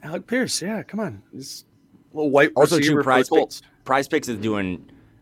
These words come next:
Speaker 2: as a shill here, but they're doing really a lot of cool, like, daily stuff with, like, Taco Tuesday and all these little deals and
Speaker 1: Yeah.
Speaker 2: promotions. But also, their N B A season is really heating up as
Speaker 1: Sure.
Speaker 2: well. So if you don't, if you don't watch football, but you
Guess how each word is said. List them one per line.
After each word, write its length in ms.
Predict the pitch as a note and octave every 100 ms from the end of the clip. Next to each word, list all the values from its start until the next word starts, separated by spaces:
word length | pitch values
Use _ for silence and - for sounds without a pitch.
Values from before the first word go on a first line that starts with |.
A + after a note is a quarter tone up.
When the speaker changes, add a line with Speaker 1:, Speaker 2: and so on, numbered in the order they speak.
| _
Speaker 2:
as 120 | D#2
a 60 | C2+
shill 360 | - - G#2+ E2+
here, 160 | E2+
but 120 | D#2
they're 140 | E2 G#2
doing 180 | A2 G2+
really 220 | G2 F#2
a 60 |
lot 180 | F2+ F2
of 60 | F2
cool, 140 | F#2+
like, 220 | E2 C#2+
daily 300 | D#2 E2+ F#2
stuff 360 | F2 - E2+ -
with, 100 | D#2+
like, 120 | D#2
Taco 320 | - E2+ E2+ D#2+
Tuesday 300 | - F2 E2+
and 80 |
all 60 | D#2+
these 120 | D#2+
little 120 | E2+
deals 420 | D2+ C#2+ F2 F2 E2+
and 60 | E2+
Speaker 1:
Yeah. 40 |
Speaker 2:
promotions. 340 | F#2 G2+ G#2+
But 140 | F#2 G#2+
also, 180 | A2+ G#2+
their 200 | A2 -
N 160 | A2
B 120 | F2+ E2+
A 100 | F2+
season 360 | - E2 D2+
is 140 | D2+ D2
really 260 | E2 D2 - _ _ _ _
heating 200 | - F#2
up 100 | F2
as 80 | E2
Speaker 1:
Sure. 120 | D3
Speaker 2:
well. 120 | E2+
So 100 | F2 G2
if 100 | G2
you 80 |
don't, 160 | G2 A2+
if 80 | G2+
you 60 | B2
don't 160 | C3 - _ _
watch 200 | A2+ A2+
football, 440 | - - G2 F2 F#2
but 120 | G2+
you 120 | F#2+